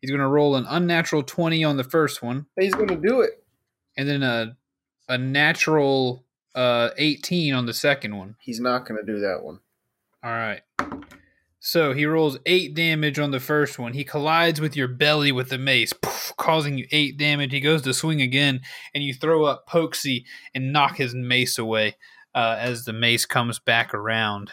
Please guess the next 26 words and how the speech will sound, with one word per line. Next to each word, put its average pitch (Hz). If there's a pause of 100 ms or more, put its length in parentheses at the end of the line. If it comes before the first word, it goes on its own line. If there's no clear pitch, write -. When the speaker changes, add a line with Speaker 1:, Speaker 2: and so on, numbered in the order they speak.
(140)
Speaker 2:
Uh, 117
Speaker 1:
Um, 117
Speaker 2:
it, 139 (240)
it 135
does 117
not 135
hit 156
as -
hard 143
as 160
he 170
thinks 160
it -
does. 71 (500)
Speaker 1:
Right. 120 (1700)
T 190
one, 151
yeah, 143
because 127
of 113
your 113
rage. 123 (160)
Speaker 2:
Yes, 104
sir. 117 (540)
Speaker 1:
T 220
one 160